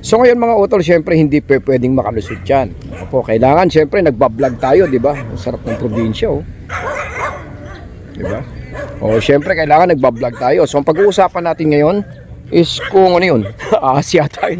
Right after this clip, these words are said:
na. So, ang pag-uusapan natin ngayon, syempre, kung bakit napaka-effective ng no contact. Well,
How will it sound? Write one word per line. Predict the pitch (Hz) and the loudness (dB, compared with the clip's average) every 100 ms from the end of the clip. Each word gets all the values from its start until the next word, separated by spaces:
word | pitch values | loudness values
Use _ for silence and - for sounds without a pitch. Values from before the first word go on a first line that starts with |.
| 190 | 0
na. | - - - - - | -2 -16 -20 -20 -20
So, | - 170 | -2 0
ang | |
pag-uusapan | 165 175 196 180 175 180 | 2 2 2 2 0 2
natin | 170 170 165 | 0 2 2
ngayon, | 170 175 | 4 2
syempre, | 170 175 139 143 | 0 -2 0 -2
kung | 143 147 139 - - - - | 2 2 2 -2 -20 -20 -6
bakit | - 370 403 | 0 0 2
napaka-effective | 277 240 - 226 175 196 160 160 147 | 0 0 2 2 2 0 0 0 2
ng | 147 | 4
no | 139 127 | 2 0
contact. | 107 104 - 92 - - - - - - | -4 -4 -6 -8 -10 -20 -18 -18 -20 -4
Well, | - 247 240 190 | 0 2 0 -4